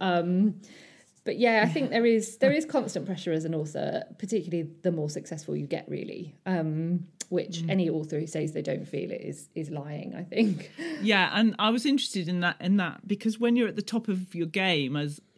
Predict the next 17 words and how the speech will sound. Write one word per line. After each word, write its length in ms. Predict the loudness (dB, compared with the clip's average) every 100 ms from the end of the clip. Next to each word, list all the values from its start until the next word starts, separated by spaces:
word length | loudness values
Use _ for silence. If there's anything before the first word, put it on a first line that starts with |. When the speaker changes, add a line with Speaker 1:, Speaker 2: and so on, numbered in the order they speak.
| -20 -4
Speaker 2:
you 140 | -2
know, 60 | -2 -6 -6
I 60 |
mean, 200 | -4 -4 -8 -8
I 200 | 0 0
would 200 | 0 -4
say 200 | -2 0
you 380 | 0 0 0 0
are, 300 | 0 -4 -6
you 140 | -6
have 260 | -6 -8 -10
to 60 | -8
be 80 |
with 160 | -6 -4
this 220 | -4 -6
book, 280 | -8 -6 -4
is 220 | 0 0